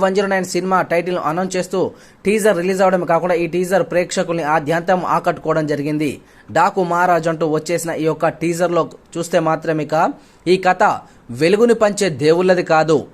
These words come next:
చీకటిని శాసించే రాక్షసులది కాదు, ఆ రాక్షసుల్ని ఆడించే ఆ రావణుడి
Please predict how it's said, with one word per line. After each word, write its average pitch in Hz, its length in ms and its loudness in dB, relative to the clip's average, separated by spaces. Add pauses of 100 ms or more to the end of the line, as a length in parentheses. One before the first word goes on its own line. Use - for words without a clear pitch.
(240)
చీకటిని 208 460 0
శాసించే 175 360 -2 (140)
రాక్షసులది 170 560 -2 (100)
కాదు, 151 240 0 (500)
ఆ 156 40 4 (140)
రాక్షసుల్ని 190 520 -2 (120)
ఆడించే 165 340 -2 (220)
ఆ - 20 2 (180)
రావణుడి 170 420 0